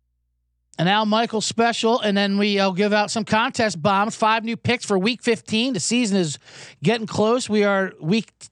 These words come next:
second part of the long last quarter. This is the last quarter. We won five and we're, we're heating up in the co-, Circa Million contest picks, degenerates. I don't know if you're, if you're tailing or not, but we are sniffing the money.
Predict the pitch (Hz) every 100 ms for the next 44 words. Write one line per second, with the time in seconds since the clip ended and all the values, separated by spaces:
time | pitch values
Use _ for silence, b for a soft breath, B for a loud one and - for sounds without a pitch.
0 | _ _ _ - 247 247 220 - 226 233
1 | 185 165 185 208 214 208 208 214 - -
2 | 226 214 233 214 170 214 202 - 226 220
3 | 120 143 151 - 202 202 202 B B B
4 | B 190 247 208 240 240 339 262 294 247
5 | - - _ _ _ _ _ _ _ _
6 | _ 190 190 - - - 226 214 202 202
7 | 165 208 190 - 110 - 117 - 123 107
8 | 107 92 92 123 151 165 147 123 160 170
9 | 143 156 220 202 127 123 110 101 110 -
10 | B B - 185 185 - - 214 247 226
11 | 196 170 196 -